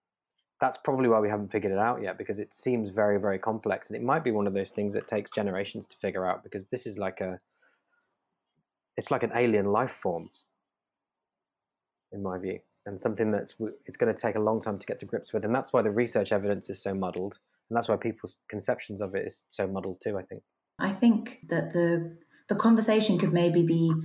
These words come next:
Speaker 2: less about whether or not social media is good or bad, and more about how can we have insightful and deep connections and conversations using this new form, exactly as we do in,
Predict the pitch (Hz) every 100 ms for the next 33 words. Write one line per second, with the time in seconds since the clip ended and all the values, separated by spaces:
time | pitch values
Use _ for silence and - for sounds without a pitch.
0 | - - - _ _ - 202 208 202 190
1 | 180 - 180 175 170 165 160 - 170 170
2 | 165 160 160 156 156 160 - 165 160 156
3 | 151 156 220 233 175 165 165 165 160 156
4 | 147 - 165 165 160 - 165 160 160 -
5 | 175 160 156 - - _ _ _ _ _
6 | 156 160 - 175 160 - - 165 156 156
7 | 156 - - - - 156 147 151 - _
8 | - 160 - - - - - 180 185 -
9 | 170 147 147 147 - - 156 156 156 -
10 | 165 156 - 247 311 - 147 143 151 -
11 | 165 233 294 156 139 - 165 139 - -
12 | - - - - - 220 226 294 285 165
13 | - 160 170 160 156 151 - 156 156 160
14 | 160